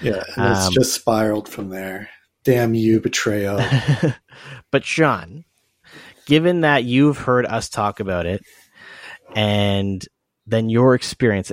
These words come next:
Speaker 2: now try not to let the tabletop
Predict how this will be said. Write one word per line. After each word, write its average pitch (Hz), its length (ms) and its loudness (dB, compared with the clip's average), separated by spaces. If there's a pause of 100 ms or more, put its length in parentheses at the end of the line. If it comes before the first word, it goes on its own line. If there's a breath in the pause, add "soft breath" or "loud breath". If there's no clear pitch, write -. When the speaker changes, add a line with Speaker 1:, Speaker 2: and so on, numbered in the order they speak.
Speaker 2:
now 113 240 2
try 165 420 0
not 147 400 2
to 120 480 0 (560 soft breath)
let 104 560 0 (500)
the 95 560 -2
tabletop 95 720 -2